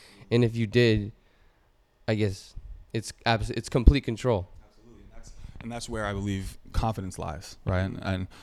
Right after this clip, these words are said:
Speaker 2: I think confidence is one of the things that people s-, come to the gym to, to try to seek or, or achieve or find. Um, and, and to me, confidence is, is ma-, is keeping the promises you make to yourself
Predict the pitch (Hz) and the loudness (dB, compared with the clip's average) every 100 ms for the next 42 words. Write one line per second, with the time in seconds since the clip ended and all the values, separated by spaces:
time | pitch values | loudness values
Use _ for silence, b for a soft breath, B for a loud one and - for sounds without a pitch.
0 | B 113 113 104 107 104 98 98 98 92 | B 0 2 4 4 2 -2 -2 -4 -2
1 | 98 95 90 98 95 - - 107 95 90 | -4 -2 -2 0 -2 -2 2 4 4 0
2 | 95 92 90 85 - - - - 90 90 | 0 0 0 0 -4 -8 0 2 2 -2
3 | - 101 - 95 90 - 87 - 101 90 | -4 -4 -2 -2 -2 -2 -4 -2 -4 -2
4 | 85 90 98 131 - B B B B 92 | -2 0 0 0 -6 B B B B -4
5 | 90 85 82 - 104 - 127 - 175 180 | -2 -2 -4 -4 -2 0 0 4 6 6
6 | 160 160 160 143 120 107 - 104 98 98 | 6 6 6 6 4 2 0 0 0 0
7 | 120 - 110 - 160 156 127 123 123 117 | 0 0 -2 4 4 4 2 2 2 2
8 | 110 104 110 110 92 - 80 90 - | 0 2 2 0 -4 -4 -8 -10 -16